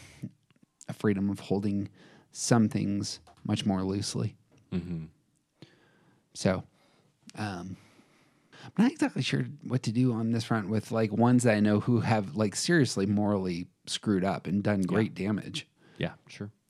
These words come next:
Speaker 1: I really wish you would have thought about this as a mistake before
Speaker 2: Mm-hmm.
Speaker 1: going down these roads. Um,
Speaker 2: But now being in that position and having made this mistake, are, are you, is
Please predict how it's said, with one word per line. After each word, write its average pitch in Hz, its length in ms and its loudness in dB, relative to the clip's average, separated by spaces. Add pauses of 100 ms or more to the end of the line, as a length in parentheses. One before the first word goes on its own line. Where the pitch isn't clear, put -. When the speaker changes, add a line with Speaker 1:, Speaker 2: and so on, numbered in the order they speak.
(140)
Speaker 1:
I - 40 0
really 165 180 6
wish 135 300 6
you 98 60 0
would 90 120 -2
have 87 100 -10
thought 95 180 2
about 95 240 0
this 95 220 -4
as 90 120 -6
a - 40 -6
mistake 92 400 -4
before 92 560 -8 (340)
Speaker 2:
Mm-hmm. 110 280 -2
Speaker 1:
going 113 200 -4
down 98 200 -4
these 95 180 -8
roads. 107 320 -4 (680)
Um, 101 400 -8 (680)
Speaker 2:
But 120 240 0
now 110 380 2
being 101 420 0
in 90 140 0
that 90 200 -2
position 98 580 0
and 95 140 0
having 82 420 -4
made 90 420 2
this - 220 -6
mistake, - 760 -6 (1200)
are, 107 400 4
are 98 240 4
you, 95 400 2 (360)
is 95 560 -2